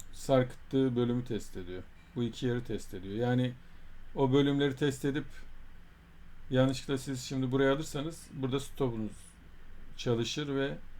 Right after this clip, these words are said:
işlemden çıkarsınız. Onun için, e, mümkün olduğunca, e, stoplarınızı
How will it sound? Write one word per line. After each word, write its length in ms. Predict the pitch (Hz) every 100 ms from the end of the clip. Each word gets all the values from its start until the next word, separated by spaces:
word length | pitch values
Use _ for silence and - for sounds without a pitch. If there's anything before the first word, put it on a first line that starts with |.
| -
işlemden 480 | - - 127 123 123
çıkarsınız. 460 | 123 - - - 139
Onun 240 | 131 147
için, 320 | 135 - 151 - - - - - - - - - 143
e, 40 | 117 110 113
mümkün 420 | 117 139 131 - 156
olduğunca, 680 | 143 139 151 156 131 147 165 - - - - - - 135
e, 320 | 120 113 110 110 90 87 80 - - - - - - - - - - - - - - - - - -
stoplarınızı 1000 | - - 139 127 139 135 135 135 120 156